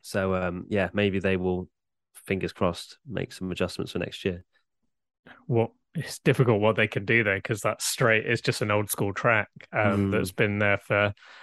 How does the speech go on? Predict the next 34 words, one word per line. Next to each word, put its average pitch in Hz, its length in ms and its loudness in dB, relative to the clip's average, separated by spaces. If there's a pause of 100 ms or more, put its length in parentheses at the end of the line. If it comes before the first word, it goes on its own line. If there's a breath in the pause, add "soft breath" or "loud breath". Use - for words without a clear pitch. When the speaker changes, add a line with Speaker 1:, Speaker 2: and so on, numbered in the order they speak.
(680 loud breath)
Speaker 2:
maybe 110 260 4
they, 104 180 4
if 117 120 0
they 104 160 4
can 101 360 0 (420)
extend 101 760 0 (800)
turn 107 220 0
one, 107 200 2
but 95 120 -2
they've, - 320 0
they've - 180 0
literally 107 380 2
just 107 220 -2
rebuilt 98 520 0 (280)
the - 80 -18
circuit, 107 600 0
so 107 180 2
it's 101 220 -2
a - 100 0
difficult 107 440 -2
one. 101 520 -2 (140)
Speaker 1:
Mm. 101 280 4
Speaker 2:
Uh, - 20 -6 (240)
it 117 120 -2
does 127 160 6
Speaker 1:
Widen 120 160 6
the 127 60 6 (100)
Speaker 2:
feel 104 140 6
Speaker 1:
pit 104 140 2
lane? 127 360 0
I - 60 -10
don't 95 120 -4
know. 95 160 -6 (520 soft breath)
Speaker 2:
Yeah, 110 500 4